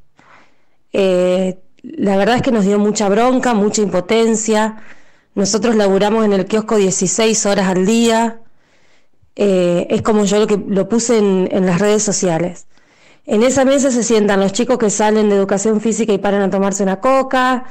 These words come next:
eh, los que terminan de trabajar y pasan a tomarse una cerveza, eh, los que vienen a pago fácil y se cansan de caminar o de esperar en la cola y se sientan ahí.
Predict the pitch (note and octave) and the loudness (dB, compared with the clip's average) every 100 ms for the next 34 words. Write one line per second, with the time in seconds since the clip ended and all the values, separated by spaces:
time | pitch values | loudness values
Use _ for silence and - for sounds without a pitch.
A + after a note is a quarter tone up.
0 | - - - _ - G#3 G3 F#3+ F#3+ G#3 | -18 -20 -20 _ -2 0 2 2 2 0
1 | G3+ G3+ G3 F#3 F#3 G3 G#3 A#3 G#3+ F#3+ | 0 2 2 0 0 0 2 2 2 0
2 | F#3 G#3+ A3 A3 A3+ C4+ F#3 F3+ G3+ - | 0 0 0 0 -2 -2 -4 -2 -2 -2
3 | G3 F#3 F#3 G3 G3 F#3 F#3+ F#3+ A#3+ B3+ | -2 -2 -2 -2 -2 -2 -2 0 0 0
4 | - C4 B3+ A#3+ - - - _ _ _ | -2 -2 -2 -4 -12 -20 -20 _ _ _
5 | _ _ - G#3 G3 G3+ G3+ A3 A#3 A#3+ | _ _ -4 0 2 0 0 2 2 2
6 | A3+ A3+ A3+ A3+ A#3 A#3+ C4 A3 G#3+ - | 0 0 0 0 0 0 0 -2 -2 -2
7 | G#3+ G#3 A3+ G3+ G3+ F#3+ G3 G#3+ G#3+ G3+ | -2 0 0 0 0 0 0 2 0 0
8 | G3+ F#3+ G3 G3+ G3 F3+ F#3+ F#3 F3+ G#3+ | 0 0 0 2 0 0 0 -2 0 0
9 | A3+ A3+ G3 F3+ E3+ G3 F#3+ F#3+ G3+ A#3 | 2 2 0 -2 -2 0 0 0 2 2
10 | C4 C4 B3 - | 2 0 -2 -10